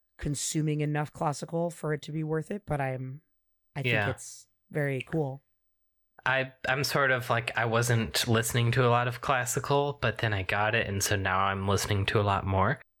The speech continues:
Speaker 1: Nice, nice.
Speaker 2: Um, and it's, yeah, it's pretty, it's pretty good. Um, I was just thinking because they have this new, or I don't know if it's new. Let me see, when was it published? Um, oh yeah, it is new. Uh, on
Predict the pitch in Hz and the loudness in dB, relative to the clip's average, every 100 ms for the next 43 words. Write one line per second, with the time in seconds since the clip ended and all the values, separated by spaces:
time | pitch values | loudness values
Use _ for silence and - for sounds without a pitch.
0 | _ 156 135 175 233 - - 131 180 262 | _ -8 -4 -2 -2 -6 -6 -2 -2 -4
1 | - 120 113 104 101 101 101 - _ _ | -4 -2 2 2 2 0 0 -4 _ _
2 | - - - 120 110 107 104 - - - | -10 -10 -4 0 0 2 0 2 2 2
3 | - - - 127 120 92 - - 147 135 | 2 0 0 2 2 0 -6 -4 0 2
4 | 120 117 - - - - - - 135 120 | 2 2 -2 -10 -8 -2 -2 0 -2 2
5 | 135 117 95 95 - - 113 104 101 98 | 2 2 0 -6 -14 -4 0 2 0 0
6 | 95 95 - _ _ _ - 120 120 - | -2 -4 -12 _ _ _ -2 0 0 0
7 | 117 117 104 - 117 104 104 107 98 - | -2 0 -2 0 0 2 -2 0 -2 2
8 | 104 101 101 101 98 107 104 98 - - | 4 4 4 2 2 0 2 -2 -4 -4
9 | - 92 90 95 - 98 101 - - - | 0 2 4 4 2 2 2 0 -2 -4
10 | - 120 - - - _ _ _ _ _ | -4 0 0 -2 -8 _ _ _ _ _
11 | - 101 92 90 - 170 180 143 - 98 | -2 2 2 0 0 2 4 2 2 0
12 | 87 - - - - _ _ _ _ _ | 0 -2 -6 -6 -12 _ _ _ _ _
13 | - 127 104 101 110 107 107 | -4 0 2 0 2 0 0